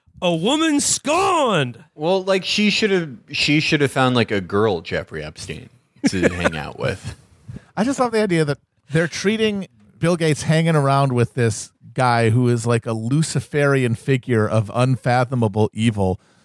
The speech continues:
Speaker 3: like it's, like he's Ralph Cramden going to the Moose Lodge. And his wife is just roll-, waving the rolling pin at him.
Speaker 2: I love it when I get home from, like,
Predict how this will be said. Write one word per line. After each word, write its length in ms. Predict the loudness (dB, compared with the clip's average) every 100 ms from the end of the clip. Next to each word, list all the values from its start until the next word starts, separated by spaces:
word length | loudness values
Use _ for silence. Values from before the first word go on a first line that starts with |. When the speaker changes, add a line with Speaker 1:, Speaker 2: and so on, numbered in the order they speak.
| _
Speaker 3:
like 280 | -2 -2 -2
it's, 300 | -2 -4 -4 -12
like 260 | -2 -2
he's 180 | 0 -2
Ralph 420 | -2 0 0 -2
Cramden 600 | -6 -2 0 2 0 0 0
going 280 | 0 0 0
to 100 | 0
the 120 | 0
Moose 400 | 2 0 0 0
Lodge. 600 | 2 2 0 -6 -14 -18 _ -6
And 320 | -4 0 0
his 180 | 2 2
wife 360 | 2 2 0 2
is 60 |
just 140 | 0 0
roll-, 300 | 0 2 2 0 0 2
waving 340 | 2 2 2
the 140 | 2 2
rolling 440 | 2 2 2 0
pin 260 | 0 0 2
at 240 | 0 -2
him. 220 | -6 -10 -16 _ _ -4
Speaker 2:
I 100 | 0
love 260 | 2 2 0
it 80 |
when 140 | 0 2
I 100 | 0
get 340 | 0 0 0
home 480 | 2 2 2 2 -2
from, 160 | -4 0
like, 240 | 0 0